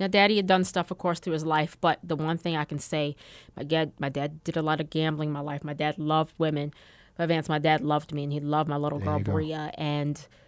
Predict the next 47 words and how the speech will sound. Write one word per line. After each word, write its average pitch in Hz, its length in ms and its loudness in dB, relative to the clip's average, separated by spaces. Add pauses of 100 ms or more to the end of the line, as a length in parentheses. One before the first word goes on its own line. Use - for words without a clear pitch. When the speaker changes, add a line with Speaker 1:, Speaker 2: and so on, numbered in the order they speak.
(340)
Speaker 1:
he 170 480 0
always, 165 540 2
he, 156 320 -12
he 170 140 -4
beat 170 220 0
to 226 80 -2
his 220 120 0
own 226 160 0
drummer, 170 380 0 (760)
and 160 380 2
he 170 260 -6
helped 170 300 -2
me, 175 240 0
like 160 220 -4
I - 20 -6
said, 165 160 -8
stay 160 260 -4
true 214 260 -4
to 339 100 -8
some 143 240 -4
of 139 80 -6
that. 135 260 -8 (480)
But 175 260 4 (1000)
just 190 260 -2
shocked, - 520 0 (240)
and 190 100 4
especially - 360 -4
because 190 260 0
I, 165 260 2
I 165 80 -4
was 165 140 -4
the - 80 -10
kind 180 400 -4
of, 147 260 -8
of 147 300 -10
daughter 160 400 2
and 147 120 -4
the 147 40 -8
kind 170 200 -6
of 147 120 -6
Speaker 2:
Mm-hmm. - 80 -6
Speaker 1:
person, 180 280 -2
I'm 185 100 -2
an 196 120 -4
advocate 160 420 -2
for - 140 -10
people. - 380 -8